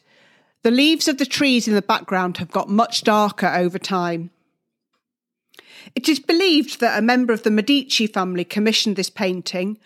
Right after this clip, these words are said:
possibly for his country villa. The Medici family ruled Florence throughout the Renaissance period.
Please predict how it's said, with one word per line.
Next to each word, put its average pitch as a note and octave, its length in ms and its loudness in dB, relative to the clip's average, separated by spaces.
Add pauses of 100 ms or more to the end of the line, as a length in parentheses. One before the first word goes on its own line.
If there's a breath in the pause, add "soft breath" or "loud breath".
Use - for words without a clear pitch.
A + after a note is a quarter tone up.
(260 soft breath)
possibly C4 600 2
for A#3+ 160 0
his A#3+ 220 2
country G#3+ 460 0
villa. F3+ 440 -2 (1080 loud breath)
The C4 80 4
Medici C4+ 540 2
family F#3+ 560 0
ruled C4+ 380 0
Florence F#3+ 680 -2
throughout A3+ 520 2
the G3+ 60 -4
Renaissance G3 640 -2
period. G3+ 640 -2